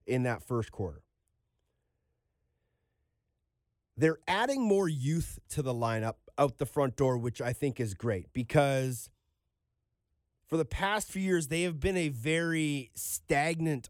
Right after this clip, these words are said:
offense. And that's not a knock on Chris Gill, who was their former O coach. That's not even a knock on the abilities of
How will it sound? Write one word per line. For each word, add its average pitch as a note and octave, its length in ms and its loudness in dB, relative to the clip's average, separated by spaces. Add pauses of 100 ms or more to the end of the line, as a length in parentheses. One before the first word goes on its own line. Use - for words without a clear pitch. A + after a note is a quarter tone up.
offense. B2 460 -2
And A#2 100 -4
that's D#3 220 -2
not E3+ 220 2
a E3 40 0
knock D3+ 460 0
on A#2 560 0 (360)
Chris - 280 2
Gill, E3+ 360 2
who D#3+ 100 2
was D#3 140 -2
their D#3 120 -2
former D#3 380 0
O D3 180 0
coach. C#3+ 400 -2 (260)
That's D#3+ 220 -6
not F#3+ 160 4
even G3 180 0
a F#3+ 60 -2
knock F3 460 0
on D#3 420 2 (160)
the C#3+ 140 0
abilities D#3 840 0
of C#3 280 -4